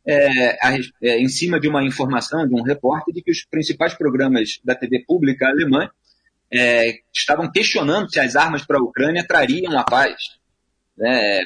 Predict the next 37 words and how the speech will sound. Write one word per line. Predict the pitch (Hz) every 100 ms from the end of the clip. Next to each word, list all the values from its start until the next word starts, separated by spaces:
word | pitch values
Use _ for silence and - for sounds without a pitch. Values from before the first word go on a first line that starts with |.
| -
Como | 131
se | 127 135
fazer | 131 113 131
a |
paz | 113 127 131
com | - 107
Putin | 131 160 151 147
devesse | 127 120 131 -
ter | - 117
sido, | - 143 143 127 - _ _ _ _ -
é, | 113 113
uma | 127 127
prioridade | - 139 131 123 131
maior | 143 135 139
do | 151
que | 143
ajudar | 143 139 117 123 139 - _
a | 147
Ucrânia | 143 - 135 143 143
a | 143
se | - 139
defender. | 147 180 139 127
E | 120
ele | 127 143
tá | 170
lá | 156
criticando | - 160 147 - 139 135
justamente | 135 139 117 120 123 120
essa | 117 127
postura | - 127 - 151 175
de | 277
uma | 302 -
parte | 143 - - - 101
ali, | 87 120 127 _ _ _ _
é, | 107 104 101 104
da, | 120 110 -
da | 117